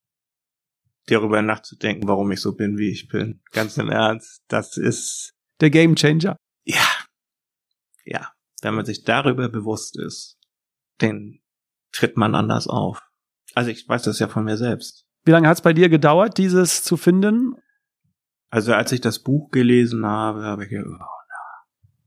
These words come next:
Speaker 1: bitte nicht.“ So, das, da kommt wieder das Thema Ehrlichkeit, Ehrlichkeit zu sich selbst. Das musst du auch noch über deine Schwächen sprechen.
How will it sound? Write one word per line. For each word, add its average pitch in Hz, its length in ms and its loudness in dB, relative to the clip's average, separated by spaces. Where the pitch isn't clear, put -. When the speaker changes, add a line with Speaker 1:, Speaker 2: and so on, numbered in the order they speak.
Speaker 1:
bitte - 240 -8
nicht.“ - 340 -18
So, - 360 -20
das, 101 220 -16
da 101 120 -4
kommt 101 200 -2
wieder 101 120 6
das 101 120 4
Thema 95 260 0
Ehrlichkeit, 98 560 -2
Ehrlichkeit 101 480 -6
zu - 120 -10
sich 101 200 -6
selbst. - 600 -6
Das - 260 -20
musst 98 320 -6
du - 40 0
auch - 120 0
noch 98 180 -4
über 92 160 -2
deine 95 260 -2
Schwächen 107 360 -2
sprechen. - 560 -4